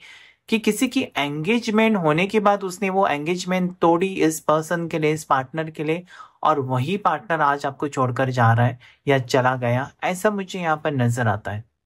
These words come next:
तो ये नेगेटिव एनर्जी बहुत काम कर रही है, और कहीं ना कहीं मुझे ऐसा लगता है ना कि जो चीजें आपको, आपके पार्टनर से आपने एक्सपेक्ट नहीं की थी कि पार्टनर आपका साथ छोड़ेंगे या पार्टनर आपका दिल तोड़ेंगे,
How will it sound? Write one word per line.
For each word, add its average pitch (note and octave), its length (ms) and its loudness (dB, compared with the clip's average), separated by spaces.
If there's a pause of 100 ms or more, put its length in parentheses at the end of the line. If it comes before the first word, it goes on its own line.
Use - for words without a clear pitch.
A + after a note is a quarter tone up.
(1300)
तो A#3 60 6
ये A#3 160 4
नेगेटिव G3 480 0
एनर्जी E3+ 400 -2
बहुत D3 500 2
काम C#3+ 380 0
कर D3 180 -2
रही B2+ 200 -2
है, C#3+ 60 0
और D#3 160 0
कहीं F3 260 0
ना G#3+ 100 4
कहीं G#3+ 160 -2
मुझे F#3 200 0
ऐसा F3+ 200 -2
लगता D#3 260 0
है C#3+ 60 0
ना D3 100 -2
कि F#3 180 -4
जो F#3 300 2
चीजें F#3+ 480 -2
आपको, D#3+ 440 -2 (140)
आपके C#3 260 -2
पार्टनर F3+ 520 -2
से G3 140 -4
आपने F3 380 -4 (420)
एक्सपेक्ट G#3+ 560 -4
नहीं F3+ 320 -4
की E3+ 260 -4
थी A2 300 -8 (360)
कि - 80 2
पार्टनर D3+ 440 0
आपका D#3 260 -2
साथ D3+ 260 0 (100)
छोड़ेंगे C3+ 520 -4
या A#2+ 300 0
पार्टनर C3+ 480 -2
आपका C#3 300 -2
दिल D3+ 240 -2
तोड़ेंगे, B2 680 2